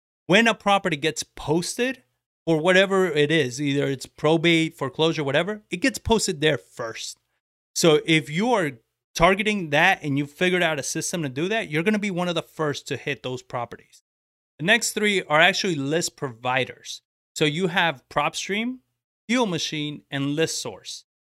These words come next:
Our favorite right now is Deal Machine. We use Deal Machine a lot. That's where we're pulling the bulk of our data from. Uh, they have really good data, really good information. They're kind of pull it ba-, based off a, a title company, so it's more accurate data.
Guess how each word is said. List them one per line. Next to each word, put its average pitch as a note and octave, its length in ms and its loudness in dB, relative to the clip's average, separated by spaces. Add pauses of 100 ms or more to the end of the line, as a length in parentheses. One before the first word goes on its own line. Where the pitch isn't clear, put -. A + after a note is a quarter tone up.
(420)
Our G#3 200 6
favorite A3+ 440 2
right G3+ 220 0
now G#3+ 380 0
is C#3+ 220 -4
Deal D#3 240 0
Machine. B2+ 500 -8
We C3 120 -8
use D3+ 240 -2
Deal F3 180 0
Machine F3+ 300 -2
a F3 80 -4
lot. D#3 440 2
That's C#3+ 300 0
where D#3 140 0
we're D#3 120 -2
pulling D#3 340 -4
the C#3+ 60 -4
bulk D3 280 -2
of D3+ 80 -6
our D3+ 100 0
data D3 320 -2
from. D3 380 -4 (400)
Uh, C3+ 280 6
they C3+ 140 -4
have C#3+ 220 0
really D#3 240 0
good D3+ 180 -2
data, D#3 340 0
really D3 240 -2
good D3+ 140 -4
information. D3 720 -4
They're C3 140 -4
kind D3+ 200 -4
of C#3 160 -6
pull F3 220 0
it D#3+ 160 -4
ba-, D3+ 220 -2
based D#3 300 -2
off D3+ 220 0
a, C#3 340 2
a B2 120 -6
title D3 280 -2
company, F#3 380 -6
so C#3+ 140 -8
it's B2+ 180 -12
more C#3+ 400 -4
accurate E3 480 -4
data. G#3+ 320 -4